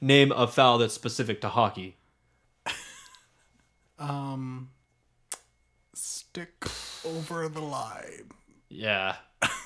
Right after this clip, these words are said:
Speaker 1: Yep.
Speaker 2: False start.
Speaker 1: Fu-, yeah.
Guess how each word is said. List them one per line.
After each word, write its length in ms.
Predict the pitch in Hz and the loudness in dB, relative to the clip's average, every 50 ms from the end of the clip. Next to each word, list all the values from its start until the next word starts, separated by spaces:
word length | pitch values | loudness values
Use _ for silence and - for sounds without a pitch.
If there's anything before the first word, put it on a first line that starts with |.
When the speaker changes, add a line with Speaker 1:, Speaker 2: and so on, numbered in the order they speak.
| - - - - _ _ _ _ _ _ _ _ _ _ 349 - _ _ _ _ _ _ - - _ _ _ _ _ _ _ _ - | -18 -20 -20 -20 _ _ _ _ _ _ _ _ _ _ -16 -16 _ _ _ _ _ _ -20 -20 _ _ _ _ _ _ _ _ -16
Speaker 1:
Yep. 260 | - 101 101 110 113 - _ _ _ _ _ _ _ _ _ _ _ _ _ - - - - - - - _ | -12 -10 -10 -10 -10 -12 _ _ _ _ _ _ _ _ _ _ _ _ _ -20 -18 -18 -18 -18 -20 -20 _
Speaker 2:
False 400 | - - - 180 175 180 180 - | -14 -4 0 0 0 0 0 -4
start. 500 | - - - 139 123 - - - - - _ _ _ _ _ _ _ _ _ | -6 -6 -6 -6 -6 -8 -10 -16 -20 -20 _ _ _ _ _ _ _ _ _
Speaker 1:
Fu-, 360 | _ - - - - 117 120 | _ -20 -10 -6 -6 -6 -4
yeah. 400 | - 123 113 113 113 110 101 98 | -4 -2 0 0 0 0 -2 -6